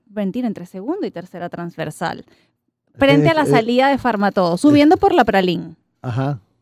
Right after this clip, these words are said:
Speaker 2: ok. Ahí consiguen toda la información.
Speaker 1: Ahí está. Además, somos la casita turquesa.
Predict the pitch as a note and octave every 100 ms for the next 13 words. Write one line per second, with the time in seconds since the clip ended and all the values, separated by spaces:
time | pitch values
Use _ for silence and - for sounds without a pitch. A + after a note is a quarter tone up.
0 | _ _ G#2+ - G#2 D2 _ _ _ _
1 | _ _ A#2 C3 D#3 C#3+ D3+ D#3+ C#3 _
2 | - D#3 D#3+ D3 B2 A#2+ G#2+ F#2 F#2+ F2
3 | A3 C4 A#3+ A3+ A3+ B3+ D4 C#4+ B3+ D4
4 | C#4 A3+ A#3 A3+ C4 C4 G#3 G#3+ G#3 -
5 | D3